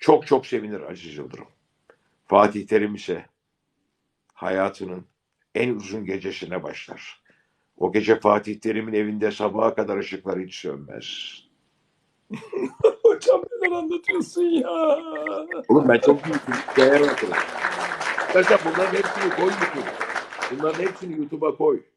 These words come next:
Speaker 2: Tabii ki koyuyorum hocam. Şu anda alta Derin Futbol
Speaker 1: Parça
Speaker 2: YouTube
Speaker 1: parça
Speaker 2: kanalımızın
Speaker 1: koy.
Speaker 2: altına da
Speaker 1: Parça
Speaker 2: yazıyorlar.
Speaker 1: parça koy.
Speaker 2: Tabii
Speaker 1: Bakın
Speaker 2: ki.
Speaker 1: beyler, bakın beyler. Bu dediğim, anlattığım bu hikayeler var ya, bir gerçek
Speaker 2: Bol
Speaker 1: olur.
Speaker 2: bol like atsınlar bir de.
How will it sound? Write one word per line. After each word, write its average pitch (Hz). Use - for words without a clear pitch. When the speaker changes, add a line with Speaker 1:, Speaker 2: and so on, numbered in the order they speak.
Speaker 2:
Tabii 147
ki 170
koyuyorum 147
hocam. 151
Şu 160
anda 160
alta 156
Derin 165
Futbol 165
Speaker 1:
Parça 160
Speaker 2:
YouTube 170
Speaker 1:
parça 151
Speaker 2:
kanalımızın 151
Speaker 1:
koy. 143
Speaker 2:
altına 143
da 160
Speaker 1:
Parça 143
Speaker 2:
yazıyorlar. 165
Speaker 1:
parça 127
koy. 127
Speaker 2:
Tabii -
Speaker 1:
Bakın 143
Speaker 2:
ki. -
Speaker 1:
beyler, 110
bakın 113
beyler. 107
Bu 131
dediğim, 135
anlattığım 123
bu 113
hikayeler 120
var 143
ya, 107
bir 127
gerçek 143
Speaker 2:
Bol 185
Speaker 1:
olur. 233
Speaker 2:
bol 185
like 170
atsınlar 107
bir 95
de. 101